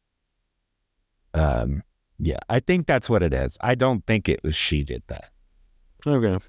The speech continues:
Speaker 2: Well, they never really say why it happens, but I guess you're just supposed to think that. But
Speaker 1: That's what I think. Yeah, it, there's not, it's not, there's not just, it's not all hand-holding in this. It's like,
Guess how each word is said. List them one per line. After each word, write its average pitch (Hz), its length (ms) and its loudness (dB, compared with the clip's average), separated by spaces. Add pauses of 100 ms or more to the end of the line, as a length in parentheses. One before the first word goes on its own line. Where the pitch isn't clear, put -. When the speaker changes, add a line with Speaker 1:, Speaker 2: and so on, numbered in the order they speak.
(340)
Speaker 2:
Well, 123 120 4
they 143 140 4
never 151 320 2
really 117 460 4
say 117 680 2
why 120 320 4
it 120 160 4
happens, 123 640 0
but 78 200 0
I 78 80 2
guess 80 260 0
you're 85 100 2
just 71 200 -2
supposed - 320 -4
to 69 100 -4
think 73 280 -4
that. 69 280 -4 (240)
But 123 200 -6 (360)
Speaker 1:
That's 185 300 0
what 220 100 2
I 156 120 4
think. - 680 -2
Yeah, 104 340 2
it, 60 220 -4 (140)
there's 139 360 0
not, 156 320 0 (380)
it's - 200 -2
not, 180 280 2
there's 131 220 2
not 151 240 0 (220)
just, 104 480 0 (180)
it's 104 160 -2
not 131 240 0
all 95 280 4
hand-holding 78 720 0
in 64 160 -2
this. 64 300 -6
It's 76 200 -4
like, 71 200 0